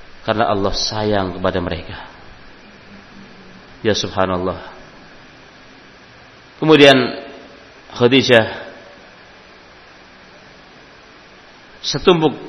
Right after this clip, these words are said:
kemuliaan disandang olehnya. Beliau adalah istri Nabi alaihi salatu wassalam. Beliau adalah wanita yang pertama masuk Islam.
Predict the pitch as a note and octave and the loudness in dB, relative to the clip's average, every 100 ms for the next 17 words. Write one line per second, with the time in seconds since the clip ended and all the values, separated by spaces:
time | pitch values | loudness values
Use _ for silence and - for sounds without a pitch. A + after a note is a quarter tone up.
0 | - - - - - B2+ B2+ B2 F#2 A#2 | -20 -20 -20 -12 -2 2 4 4 4 2
1 | A2 - - G#2+ - B2 A2+ G2+ G#2+ G#2+ | 0 -4 -8 -4 2 2 4 2 2 2
2 | G#2+ G2 G2 - - - - - - - | 0 -2 -4 -6 -6 -8 -10 -10 -10 -10
3 | - - - - - - - B2+ B2+ A#2+ | -12 -16 -14 -12 -12 -8 0 4 4 4
4 | C3+ C3+ - B2+ A#2+ A#2 A2+ A2 A2 A2 | 0 -2 0 2 4 4 4 4 2 0
5 | - A2 G#2+ G#2 G#2 G2+ G2+ - - - | 0 0 2 0 -2 -4 -6 -10 -16 -20
6 | - - - - - - - - - - | -20 -20 -20 -18 -14 -12 -12 -12 -16 -10
7 | - C3+ C3 C3 C3+ D3 D3+ D#3+ E3+ E3 | 2 4 6 6 4 6 6 6 4 4
8 | D#3 D#3 D3 F3+ F3 - F#3 F#3 F3+ D#3+ | 4 4 4 4 4 6 6 8 10 10
9 | C#3 D3 C#3+ E3+ D#3+ D#3+ D#3+ E3+ D#3 - | 8 6 4 0 0 2 4 2 0 -8
10 | - | -14